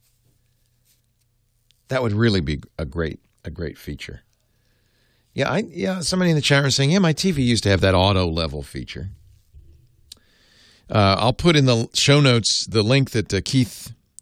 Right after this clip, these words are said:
has put in our chat room to the F C C page, Loud Commercials on T V. Do television commercials sometimes seem louder than the shows they accompany?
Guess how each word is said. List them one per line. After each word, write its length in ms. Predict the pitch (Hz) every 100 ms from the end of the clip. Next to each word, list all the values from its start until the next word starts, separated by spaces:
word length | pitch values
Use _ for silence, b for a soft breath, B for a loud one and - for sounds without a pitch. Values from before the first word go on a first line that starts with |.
| - -
has 160 | 101 90
put 220 | - 107
in 120 | 101
our 140 | 92
chat 280 | 85 110 113
room 140 | 104 98
to 100 | 98
the 180 | 104 107
F 120 | 113
C 200 | - 117
C 260 | - 139
page, 560 | 139 110 101 95 92 - b b b b b
Loud 600 | - 98 143 156 156 147
Commercials 680 | - 143 143 143 - 139 117
on 240 | - 120 113
T 260 | - 139
V. 400 | 120 135 92 58 - _ _ _ _ _ _ _ _ _ _ _ _ _ _ _ _ -
Do 120 | 98
television 580 | - 170 247 202 170 127
commercials 580 | 110 95 85 95 117 -
sometimes 520 | 73 92 76 71 71
seem 280 | 69 65 60
louder 480 | 58 82 101 123
than 140 | 110 101
the 80 | 90
shows 360 | - 98 110
they 140 | 92 104
accompany? 540 | - 113 104 131 135